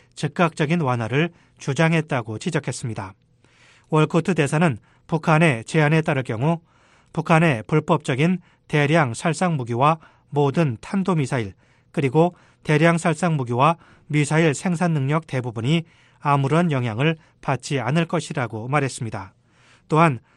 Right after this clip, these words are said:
북한의 국제적 의무가 준수되지 않을 것이며 사실상 모든 유엔 제재를 해제함으로써 북한이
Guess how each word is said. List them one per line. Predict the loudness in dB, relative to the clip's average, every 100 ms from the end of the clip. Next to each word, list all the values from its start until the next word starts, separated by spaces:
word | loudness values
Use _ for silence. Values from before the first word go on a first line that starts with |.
| _
북한의 | -6 0 0 0 -2 _ _
국제적 | -6 -4 0 2 2 0
의무가 | -2 -2 -2 -2 -2 _ _
준수되지 | -2 0 0 0 0 0
않을 | -2 -2
것이며 | -6 -8 -4 -4 -4 _ _ _ _ _
사실상 | -4 0 0 0 -2 -4 _ _
모든 | 0 2 4 2 2
유엔 | 0 2 2
제재를 | 0 0 0 -2
해제함으로써 | -2 -2 -2 -4 -6 -4 -4 -4 _ _ _
북한이 | -6 0 2 2